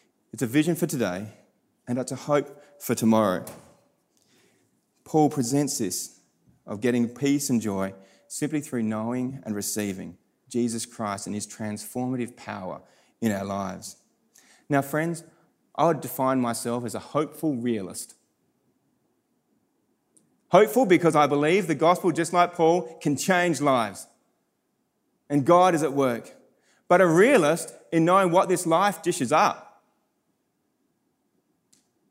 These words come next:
Any given week, any given day, I can have a conversation with someone who's dealing with sadness. And if it's not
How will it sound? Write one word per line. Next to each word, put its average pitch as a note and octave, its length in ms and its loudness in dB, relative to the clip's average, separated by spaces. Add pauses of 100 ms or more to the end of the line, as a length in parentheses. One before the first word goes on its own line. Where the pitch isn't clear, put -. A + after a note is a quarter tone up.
(200)
Any G#3+ 220 8
given E3 340 2
week, G#3 400 0 (520)
any G#3 240 6
given D#3+ 260 2
day, C#3 400 0 (480)
I C#3 80 0
can C#3 140 -2
have C3+ 180 -4
a C3+ 60 -4
conversation C#3 760 -6
with A2+ 120 -6
someone C3 500 -8 (260)
who's A#2+ 140 -6
dealing C3+ 340 -4
with F#2 120 -8
sadness. - 800 -12 (1200)
And C#3+ 140 2
if C3 100 -2
it's B2 160 -2
not - 260 2